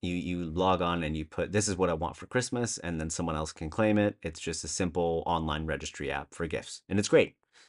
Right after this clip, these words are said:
because now I can put in throughout the year. I don't think everyone does this. I do this so that I <laughs> always get what I want. Um,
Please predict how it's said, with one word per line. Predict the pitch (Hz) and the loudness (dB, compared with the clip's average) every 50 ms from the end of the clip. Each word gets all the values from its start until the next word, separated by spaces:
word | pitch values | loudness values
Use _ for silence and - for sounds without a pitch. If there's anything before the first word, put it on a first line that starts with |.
| _ _ - | _ _ -8
because | 90 87 92 87 78 85 | -4 -2 -2 0 0 2
now | 90 85 87 82 64 | 2 2 2 2 2
I | 87 90 - | 2 0 2
can | - 92 85 | 0 -2 -2
put | - - 87 | 0 0 0
in | 85 82 80 80 80 80 - _ - | 0 0 0 -2 -4 -6 -10 _ -8
throughout | - 92 92 92 90 87 - | -2 2 4 4 4 2 0
the | 87 80 | -4 -4
year. | 78 76 82 80 82 92 - _ _ _ - - | -2 -4 -2 -4 -4 -6 -8 _ _ _ -4 2
I | 98 | 4
don't | 107 113 | 6 6
think | 104 98 95 | 8 8 6
everyone | 95 87 92 87 82 76 | 6 4 2 0 0 -2
does | 73 76 76 | -4 -4 -4
this. | 80 78 78 - | -4 -4 -2 2
I | - 123 131 | 6 6 6
do | 107 95 87 | 6 4 2
this | 76 71 76 | 2 0 -2
so | - - - 90 87 | -2 0 0 0 2
that | 87 85 90 | 2 2 0
I | 107 - | 0 4
<laughs> | - - | 6 6
always | 143 - - 147 131 - 123 107 | 6 8 10 6 8 8 4 0
get | 101 - - 113 95 | 4 6 8 8 8
what | 98 98 95 | 8 4 4
I | 90 | 2
want. | 87 82 85 82 82 80 82 80 - - - - - - - _ _ _ _ - - | 2 0 0 -2 -2 -2 -4 -6 -12 -20 -20 -20 -20 -20 -20 _ _ _ _ -4 0
Um, | 98 95 90 87 87 85 82 82 82 82 82 | 2 2 2 2 2 0 0 -2 -2 -4 -6